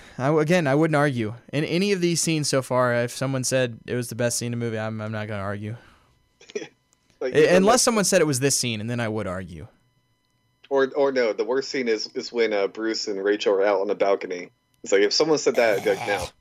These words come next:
Speaker 1: Oh, yeah, the other best scene in the movie, when she blows up. There's a lot of best
Speaker 2: <laughs>
Speaker 1: scenes in this movie. <laughs>
Speaker 2: But that
Speaker 1: That's,
Speaker 2: one is
Speaker 1: that's what it is. That's the
Speaker 2: special.
Speaker 1: one saving grace with Rachel. That's the only scene that's great,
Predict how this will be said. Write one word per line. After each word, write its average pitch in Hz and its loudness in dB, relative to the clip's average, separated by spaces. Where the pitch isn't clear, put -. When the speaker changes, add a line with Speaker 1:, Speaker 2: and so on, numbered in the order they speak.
Speaker 1:
Oh, 202 -4
yeah, 254 0
the 196 0
other 240 0
best 185 0
scene 160 0
in 147 0
the 147 0
movie, 127 0
when 135 -2
she - -2
blows 143 2
up. 147 0
There's 226 0
a 180 4
lot 139 8
of 117 0
best - 4
Speaker 2:
<laughs> - -
Speaker 1:
scenes 127 2
in 120 0
this 123 0
movie. 135 0
<laughs> 202 2
Speaker 2:
But 110 -2
that 123 12
Speaker 1:
That's, 277 10
Speaker 2:
one - 6
is 117 8
Speaker 1:
that's 320 10
what 294 4
it 277 -4
is. 285 4
That's 247 6
the - -6
Speaker 2:
special. 262 6
Speaker 1:
one 254 4
saving 240 2
grace 202 4
with 175 0
Rachel. 180 4
That's 143 0
the 196 4
only 247 4
scene 226 4
that's 180 2
great, 160 2